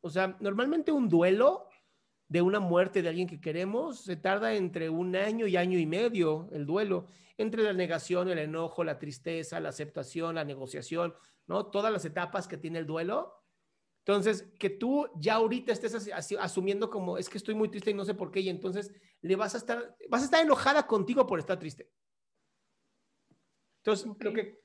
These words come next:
Speaker 1: lo que quiero decirte es, en vez de estar enojada contigo, mi amor, ¿por qué no simplemente aceptar que ahorita estás triste, que ahorita no es un buen momento, y esperar a que pase, ¿no? Tomarte el tiempo también.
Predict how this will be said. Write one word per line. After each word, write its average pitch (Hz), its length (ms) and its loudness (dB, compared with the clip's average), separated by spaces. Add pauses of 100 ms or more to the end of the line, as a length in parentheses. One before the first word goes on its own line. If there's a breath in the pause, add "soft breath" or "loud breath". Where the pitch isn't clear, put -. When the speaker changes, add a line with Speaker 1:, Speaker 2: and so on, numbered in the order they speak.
Speaker 1:
lo 220 140 -4
que 202 120 -4
quiero 294 260 -2
decirte 247 540 -2
es, 208 160 -2
en 202 140 -2
vez 240 160 6
de 311 60 -2
estar 262 200 2
enojada 220 440 0
contigo, 185 340 -2
mi 160 100 0
amor, 170 320 -4 (600)
¿por 220 100 -4
qué 262 100 -2
no 285 120 0
simplemente 254 440 -4
aceptar 196 360 -2
que 202 80 -2
ahorita 220 260 2
estás 208 240 -4
triste, 196 540 -4
que - 80 -8
ahorita 196 200 0
no 196 220 0
es 202 140 -2
un 196 100 -4
buen 190 140 0
momento, 175 600 -4 (1300)
y 214 100 4
esperar 196 380 4
a 240 80 4
que 254 100 -2
pase, 311 480 -2
¿no? 220 320 -8 (100)
Tomarte 202 340 0
el 214 80 -4
tiempo 269 300 -2
también. 147 380 -4